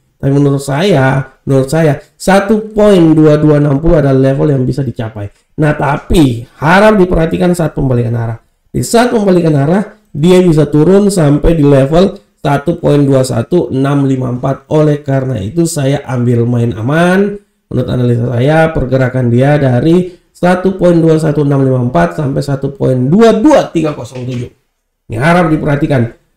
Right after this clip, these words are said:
Tanda-tanda ini, ya, ini yang saya berikan ini adalah harap diperhatikan karena biasanya dia akan bergerak di seputaran-seputaran itu aja. Bisa aja dia sampai di satu poin dua dua kosong enam puluh, habis itu dia balik arah.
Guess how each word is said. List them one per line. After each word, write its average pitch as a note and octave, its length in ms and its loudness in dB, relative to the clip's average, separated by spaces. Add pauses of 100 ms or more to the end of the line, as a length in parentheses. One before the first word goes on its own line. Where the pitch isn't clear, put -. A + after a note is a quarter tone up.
(260)
Tanda-tanda F#3 720 2
ini, G#3+ 720 2
ya, - 480 -6 (100)
ini E3 220 2
yang D3+ 100 2
saya D3 220 0
berikan C3 320 -2
ini D#3 180 0
adalah D3 300 -2
harap D#3+ 180 -2
diperhatikan B2+ 560 -6
karena B2 300 -4
biasanya C3 400 -2
dia D#3+ 180 0
akan C#3+ 320 -4
bergerak B2+ 400 -2
di C3+ 80 -6
seputaran-seputaran A2+ 1120 -6
itu G#2 100 -12
aja. G2+ 320 -10 (300)
Bisa F3 240 0
aja B3 100 2
dia A3+ 160 4
sampai D3+ 320 0
di C#3+ 60 2
satu C#3 240 0
poin C#3 240 0
dua C3 160 2
dua C3 160 2
kosong C3 240 -4
enam B2 100 -4
puluh, C3 220 0
habis B2+ 100 -6
itu A#2+ 80 -6
dia B2 80 0
balik A2+ 220 -4
arah. C3+ 400 -4